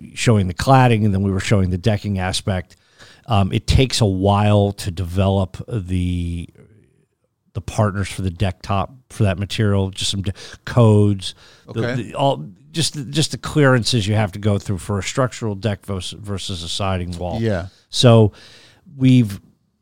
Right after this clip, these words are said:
Speaker 1: you know, we're working with Gladys to make sure she has something to offer for decking, and I am, I'm very happy to say we're in the process of <laughs> completing our first deck together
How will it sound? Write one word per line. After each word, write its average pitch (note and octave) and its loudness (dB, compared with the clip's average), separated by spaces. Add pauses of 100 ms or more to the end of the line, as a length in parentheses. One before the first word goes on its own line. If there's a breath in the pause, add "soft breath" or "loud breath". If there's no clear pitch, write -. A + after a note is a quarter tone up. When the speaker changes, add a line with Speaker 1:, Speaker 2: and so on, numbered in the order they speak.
(200)
Speaker 1:
you B2+ 2
know, G2+ 2
we're A2 0
working A#2 4
with G#2+ 0
Gladys G#2+ 0
to G#2 -4
make G2+ -4
sure - -8
she G#2 -4
has G2 -2
something G2+ -2
to F#2 -2
offer F#2+ -4
for - -8
decking, F#2+ -2
and F2+ -2
I F#2+ -2
am, F#2 -4
I'm A#2+ -2
very C3+ 4
happy A2+ 2
to E2+ -8
say G#2 0
we're F#2+ 0
in F2+ 0
the F2+ -4
process - -2
of - -4
<laughs> - -6
completing A2+ -2
our F#2 -2
first D#3 0
deck G2+ -4
together F2 -8